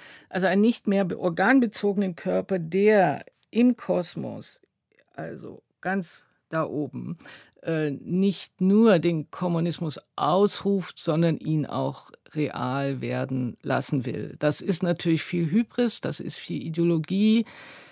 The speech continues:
Aber womit ich mich befasst habe, und dafür bin ich jetzt wirklich vier Jahre lang, dreieinhalb Jahre, um es genau zu sagen,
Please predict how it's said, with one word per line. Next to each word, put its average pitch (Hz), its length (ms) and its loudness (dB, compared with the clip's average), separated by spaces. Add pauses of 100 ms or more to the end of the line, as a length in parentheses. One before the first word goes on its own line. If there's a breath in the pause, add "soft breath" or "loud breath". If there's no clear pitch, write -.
(240 loud breath)
Aber 175 220 2
womit 190 300 2
ich 214 220 -2
mich 220 180 2
befasst 202 540 -2
habe, 208 360 0
und 170 200 -2
dafür 170 200 -2
bin 180 180 -2
ich 175 280 -8
jetzt 175 280 -6
wirklich 185 360 -6
vier 196 440 -4
Jahre 170 420 -2
lang, 170 600 -4 (220)
dreieinhalb 139 500 -2
Jahre, 143 320 -6
um 131 140 -8
es 139 120 -12
genau 147 300 -8
zu 185 160 -12
sagen, 175 460 -2